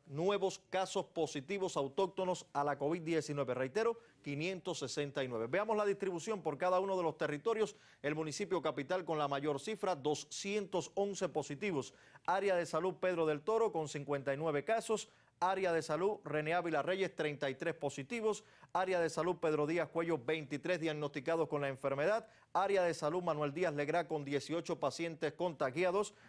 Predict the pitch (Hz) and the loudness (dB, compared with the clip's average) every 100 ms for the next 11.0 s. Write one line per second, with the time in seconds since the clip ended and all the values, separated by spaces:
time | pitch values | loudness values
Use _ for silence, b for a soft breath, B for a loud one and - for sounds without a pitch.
0 | B 180 196 190 170 156 156 175 165 151 | B 0 2 2 2 2 0 2 0 0
1 | 151 143 170 165 - 127 151 170 156 160 | -4 -2 0 0 -2 -4 -2 0 0 0
2 | 151 160 131 120 147 147 147 135 B B | 0 0 -2 -2 -4 -4 -4 -4 B B
3 | 147 156 143 127 135 127 131 123 120 98 | -2 0 0 -2 -2 -2 -2 -2 -4 -4
4 | 101 160 185 202 214 - 170 156 190 196 | -2 -4 -2 0 0 -2 -2 -2 -2 0
5 | 190 165 147 180 185 165 156 156 175 160 | 0 2 2 2 2 0 0 -2 0 -2
6 | 147 139 135 151 151 135 139 131 233 233 | -2 -6 -6 -4 -2 0 -2 -2 -2 -2
7 | B B - 170 190 170 160 160 180 160 | B B -2 0 2 2 2 0 0 0
8 | 170 180 170 139 127 185 185 160 139 135 | 0 2 0 -2 -2 0 0 0 0 2
9 | 175 175 151 143 147 - - 170 147 127 | 2 2 0 0 -2 -2 -4 -4 -2 -2
10 | 165 160 147 147 139 143 139 143 214 | -2 -2 -4 -2 -2 -2 0 2 2